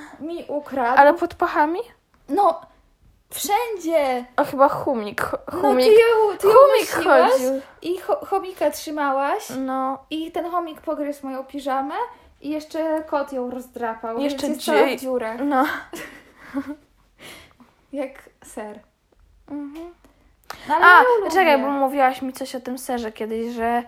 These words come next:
Speaker 2: e, skoro ser ma więcej dziur, to ma mniej?
Speaker 1: No,
Speaker 2: Coś takiego.
Speaker 1: jeżeli, popatrz, więcej sera równa się więcej dziur.
Speaker 2: Mhm.
Speaker 1: Więcej dziur równa się mniej sera.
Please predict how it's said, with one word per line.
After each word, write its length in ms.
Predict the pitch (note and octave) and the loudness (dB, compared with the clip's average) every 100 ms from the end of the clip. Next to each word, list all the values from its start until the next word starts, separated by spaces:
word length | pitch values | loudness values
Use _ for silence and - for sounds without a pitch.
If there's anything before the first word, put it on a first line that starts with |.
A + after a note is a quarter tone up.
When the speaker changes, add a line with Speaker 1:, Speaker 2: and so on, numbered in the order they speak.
| - _ - - | -12 _ -20 -8
Speaker 2:
e, 320 | A3+ A3+ A#3 | -4 -2 -4
skoro 720 | A#3 - B3+ B3 A#3+ A#3+ - A#3 | -6 -8 -6 0 2 2 0 -8
ser 440 | - C4+ B3+ B3+ | -12 -6 -6 -6
ma 280 | B3 A#3+ A#3 | -4 -4 -4
więcej 540 | B3 A#3+ B3+ - A#3+ | -6 -8 -8 -10 -10
dziur, 260 | A#3+ A#3+ A#3+ | -8 -8 -8
to 160 | - | -10
ma 180 | A3+ A3 | -8 -8
mniej? 360 | A3 A3+ C#4+ G4 A4+ | -8 -8 -8 -10 -8
Speaker 1:
No, 160 | C#4+ C#4+ C#4 | -8 -8 -12
Speaker 2:
Coś 180 | - D4 | -14 -10
takiego. 400 | C#4+ C#4 A#3 C4+ | -10 -8 -8 -4
Speaker 1:
jeżeli, 760 | D4+ - D#4 F4+ G4+ F4+ D#4 _ _ _ _ _ _ _ _ | -4 -2 -2 -2 -4 -10 -16 _ _ _ _ _ _ _ _
popatrz, 320 | F#3 - - _ _ G#3+ | -6 -6 -8 _ _ -14
więcej 580 | A3+ C#4+ F#4 - G#4+ | -8 -6 -8 -6 -6
sera 760 | G4+ - D4 B3+ A#3 A3+ A#3+ D#4 | -6 -8 -6 -4 -6 -6 -6 -4
równa 360 | C#4 B3 C4+ D#4+ | -6 -6 -8 -8
się 220 | E4 C#4+ | -10 -10
więcej 600 | A#3+ A3+ A3 - D#4 D#4 | -10 -10 -12 -10 -8 -8
dziur. 320 | B3 A#3+ G#3 - _ - | -8 -8 -8 -16 _ -8
Speaker 2:
Mhm. 460 | B3 B3+ B3+ D4 D#4+ _ _ _ _ _ | -6 -6 -8 -10 -14 _ _ _ _ _
Speaker 1:
Więcej 560 | A3+ A3 C4+ F4+ G4+ A4 G4+ | -16 -8 -8 -8 -8 -6 -6
dziur 460 | B3+ B3+ B3 D#4+ E4+ | -6 -2 -2 -2 -4
równa 340 | C#4 B3 D4+ | -6 -6 -8
się 200 | E4 E4+ | -8 -10
mniej 360 | E4 C#4 A3+ A#3+ | -6 -6 -6 -10
sera. 640 | - D#4+ C4 A3+ G3+ G#3 | -10 -6 -6 -6 -10 -16